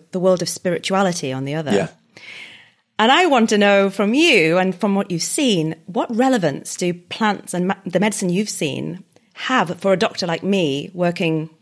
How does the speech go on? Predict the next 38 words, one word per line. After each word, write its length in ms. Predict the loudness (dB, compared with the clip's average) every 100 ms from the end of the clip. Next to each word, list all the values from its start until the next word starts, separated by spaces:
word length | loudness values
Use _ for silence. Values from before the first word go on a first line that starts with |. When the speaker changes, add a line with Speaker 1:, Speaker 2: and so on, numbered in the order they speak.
| -4
Speaker 1:
in 120 | 0
the 80 | 2
West 320 | 2 0 -2
and 100 | -2
in 60 | 0
the 80 |
N 100 | -2
H 140 | -4 -6
S? 300 | -10 -12 -16 -18 _ _ _ _ _ _ _ -16 -16 -16 -18 0
Speaker 2:
Well, 380 | 4 4 2 -4 -10
you're 220 | 0 2 4
right. 360 | 4 4 2
I 60 | 2
mean, 220 | 2 4
wh-, 200 | 2 4
what 160 | 4 6
I 200 | 6 4
find 320 | 2 2 4
also 340 | 4 4 2
fascinating 640 | 2 4 2 2 -2 0 0
about 220 | 0 -2
psychedelic 580 | 0 0 2 2 2 2
research 460 | 0 0 -2 -2
and 100 | -6
science 440 | -2 0 0 -2 -2
right 160 | -2
now 180 | 0 2
is 180 | 2 4
it 160 | 2
is 220 | 2 0 -2
straddling 640 | -4 2 2 4 0 0
these 240 | -2 -2 2
worlds 500 | 2 2 0 -4 -6
of 200 | -6 0
Western 400 | 0 0 -4 -4
science 540 | -4 -6 -6 -8 -10
and 220 | -6 -4
spirituality. 880 | -4 0 2 2 0 0 0 -2 -6